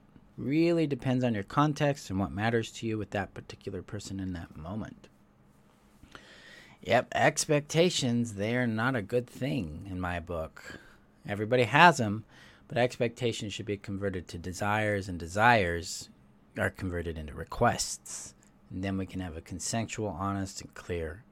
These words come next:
experience in our relationship together, rather than expecting a person, place, or thing to be a certain way. That's none of our business who they choose to be. We can get back in our yard and choose who we're gonna be. All right.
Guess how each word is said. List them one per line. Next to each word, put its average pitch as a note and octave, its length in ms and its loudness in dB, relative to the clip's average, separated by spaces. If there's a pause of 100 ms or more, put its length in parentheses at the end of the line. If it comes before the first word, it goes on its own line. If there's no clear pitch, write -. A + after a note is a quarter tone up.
(100)
experience A2+ 800 0
in D#2+ 60 -10
our D#2+ 120 -10
relationship E2+ 640 -6
together, A1+ 380 -16 (720)
rather G2+ 280 6
than F2 400 -4
expecting F#2 640 -6
a D#2+ 40 -12
person, F#2 320 -12
place, F2+ 260 -10
or - 20 -10
thing E2+ 240 -10
to D#2+ 60 -12
be E2 220 -10
a D#2 60 -8
certain E2 380 -12
way. F2+ 280 -10 (880)
That's F#2+ 240 -4
none C3+ 100 0
of D3 100 6
our D3+ 100 12
business G3 400 4
who C3+ 120 4
they A#2 140 6
choose G2+ 280 -2
to - 100 -8
be. E2+ 320 -6 (680)
We G2 120 -6
can F#2+ 80 -4
get G2 120 -2
back G2+ 220 2
in G2+ 80 0
our A#2+ 160 6
yard F2+ 300 0
and - 80 -16
choose - 280 -10
who F2 140 -10
we're F2+ 160 -6
gonna D2+ 140 -12
be. - 200 -16 (400)
All B2 60 0
right. G#2 160 2